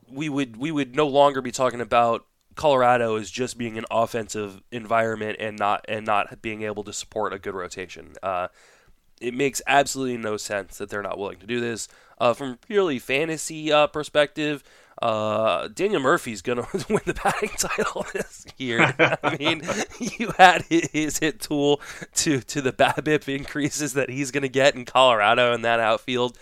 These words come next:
Speaker 1: uh, in the thin air there. Um, I love Daniel Murphy this year.
Speaker 2: He's at one sixty. I mean, so he's at one sixty. His high is eighty-three. I'm assuming that's
Speaker 1: Uh, that must
Speaker 2: probably
Speaker 1: have
Speaker 2: the recent
Speaker 1: just
Speaker 2: draft.
Speaker 1: happened.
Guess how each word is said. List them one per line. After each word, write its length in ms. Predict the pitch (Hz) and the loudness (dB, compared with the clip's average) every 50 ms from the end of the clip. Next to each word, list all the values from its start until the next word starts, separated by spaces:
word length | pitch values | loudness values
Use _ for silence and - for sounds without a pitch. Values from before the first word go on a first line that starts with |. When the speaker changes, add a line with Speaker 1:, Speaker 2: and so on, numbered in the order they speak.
| - - - - - - - | -20 -20 -20 -20 -14 -4 2
Speaker 1:
uh, 140 | 113 117 117 113 | 2 4 4 4
in 100 | 113 113 | 2 -2
the 80 | 113 | -4
thin 220 | 107 - 123 131 127 | -6 -4 -4 -2 0
air 200 | 120 120 123 120 | 2 2 2 2
there. 340 | 123 123 123 123 123 - - | 4 4 4 4 4 4 2
Um, 480 | 104 101 101 101 101 101 98 87 - _ _ - | 2 2 2 0 -2 -4 -10 -18 -20 _ _ 4
I 100 | 135 143 | 6 6
love 340 | 135 123 123 117 113 107 104 | 6 6 4 4 4 2 0
Daniel 320 | 110 107 107 104 104 104 | -2 -2 -2 -2 -4 -6
Murphy 360 | 101 107 104 104 - 107 101 | -6 -6 -6 -6 -8 -10 -10
this 280 | 98 98 98 - - - | -8 -8 -8 -8 -8 -6
year. 180 | 110 104 104 | -4 -2 0
Speaker 2:
He's 160 | 277 302 - 175 | 2 6 8 8
at 140 | 160 - | 8 8
one 240 | 147 175 220 254 262 | 8 8 8 8 6
sixty. 560 | 233 - - 190 196 196 - - - 196 180 | 2 0 2 2 2 2 2 -6 -2 2 4
I 40 | 175 | 4
mean, 380 | 175 185 180 180 170 147 135 151 | 4 4 2 0 -2 -4 -6 -6
so 220 | 139 - 196 175 | 2 6 8 10
he's 180 | 185 220 226 220 | 8 8 6 2
at 100 | 190 170 | 2 2
one 200 | 165 180 180 170 | 2 2 2 2
sixty. 520 | 175 - 170 156 143 135 - - 131 117 | 0 2 2 0 0 0 -2 0 2 2
His 160 | 117 147 139 | 4 2 2
high 280 | 139 - 160 151 160 175 | 4 8 8 10 10 10
is 240 | 170 147 135 131 - | 10 8 6 4 2
eighty-three. 960 | 131 139 147 147 160 156 - - - - 123 123 135 131 117 104 92 90 - | 2 4 4 4 2 0 -4 -6 -6 -2 2 4 6 6 6 6 4 2 2
I'm 160 | - 120 131 131 | 4 6 8 8
assuming 400 | 127 - - 156 139 131 120 113 | 8 8 8 8 10 10 8 8
that's 220 | 123 120 120 139 | 8 6 6 6
Speaker 1:
Uh, 100 | 165 165 | 4 2
that 40 | 160 | 2
must 200 | 156 156 160 165 | 0 -2 4 10
Speaker 2:
probably 220 | 156 156 147 143 135 | 10 10 12 12 10
Speaker 1:
have 60 | 123 | 8
Speaker 2:
the 80 | 123 120 | 8 8
recent 360 | 113 123 139 135 113 120 117 | 6 4 2 2 4 4 4
Speaker 1:
just 120 | 113 110 | 6 6
Speaker 2:
draft. 480 | 113 117 110 117 113 110 104 110 110 - | 6 6 8 8 8 6 6 4 2 0
Speaker 1:
happened. 320 | - 95 92 92 135 - | -2 -4 -4 -4 -6 -8